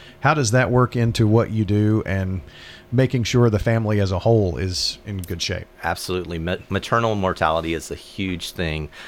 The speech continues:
Speaker 2: um, and is increasing in the state of Tennessee. And so that is a big focus for us. Um, if we can connect with mom, um, and, um,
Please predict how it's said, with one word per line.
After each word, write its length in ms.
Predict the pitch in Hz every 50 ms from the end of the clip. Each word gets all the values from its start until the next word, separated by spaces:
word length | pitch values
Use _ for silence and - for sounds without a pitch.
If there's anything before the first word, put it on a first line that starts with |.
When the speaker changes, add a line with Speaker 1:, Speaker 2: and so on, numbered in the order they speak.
| - - -
Speaker 2:
um, 180 | - 80 87 90
and 140 | 87 85
is 140 | 85 78 80
increasing 680 | 85 80 - - - 101 92 - - 87 80 78 80 - -
in 80 | 78
the 80 | 78 73
state 220 | - - 76 73
of 100 | 73 71
Tennessee. 480 | - - 78 73 69 - - 85 78 78
And 120 | 78 76
so 220 | - - 82 76 - - - - - -
that 120 | - 110 107
is 140 | 107 92
a 40 | 95
big 200 | 82 98 95 80
focus 340 | - - 76 78 - 95 -
for 220 | - - 104 98
us. 260 | 98 101 104 - - - - - - - - 87
Um, 340 | 85 85 85 85 82 85 -
if 160 | 82 80 -
we 120 | 95 90
can 180 | 87 - 101 90
connect 340 | - - 87 80 82 - -
with 200 | 85 78 - -
mom, 440 | 87 85 82 82 82 87 92 101 101 - - - - - - -
um, 460 | - 90 87 82 80 80 80 78 82 -
and, 540 | - 85 82 80 78 80 78 78 78 78 -
um, 400 | - - 87 85 80 78 78 85